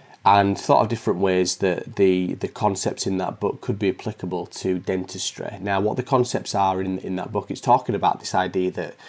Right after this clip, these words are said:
you know, when you do marketing, you don't just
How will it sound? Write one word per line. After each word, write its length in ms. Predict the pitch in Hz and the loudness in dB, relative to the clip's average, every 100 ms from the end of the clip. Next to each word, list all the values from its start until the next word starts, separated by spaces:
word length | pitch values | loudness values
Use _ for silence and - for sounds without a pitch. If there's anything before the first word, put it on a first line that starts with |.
| - - - - | -20 -20 -20 -8
you 80 | 87 | -6
know, 100 | 87 | -2
when 140 | 107 | 0
you 60 | 117 | 2
do 140 | 120 | 2
marketing, 640 | 101 101 107 - - 90 | 2 0 -2 -10 -8 -6
you 80 | 90 | -4
don't 280 | 92 131 120 | 4 4 4
just 380 | - 107 - | 0 0 -2